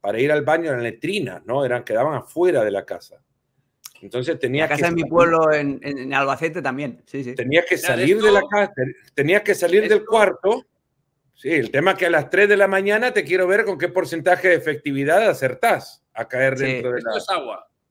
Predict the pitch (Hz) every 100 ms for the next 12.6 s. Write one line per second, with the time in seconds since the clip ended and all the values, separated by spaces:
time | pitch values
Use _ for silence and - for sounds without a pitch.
0 | _ _ _ - 180 - 220 139 170 -
1 | 98 - - _ _ _ _ _ _ _
2 | - 151 156 208 165 - 107 90 87 _
3 | _ _ _ - 127 175 202 226 196 190
4 | 190 202 175 180 202 139 123 170 131 113
5 | - _ _ _ _ _ _ _ _ _
6 | _ _ - - 170 196 226 240 254 247
7 | 262 190 - - - - 160 190 190 170
8 | 156 151 165 170 160 151 151 143 - _
9 | _ _ _ - 170 190 185 208 196 247
10 | 247 170 262 269 160 151 131 _ - 190
11 | 214 214 233 262 262 - 190 - 247 240
12 | 247 240 170 135 131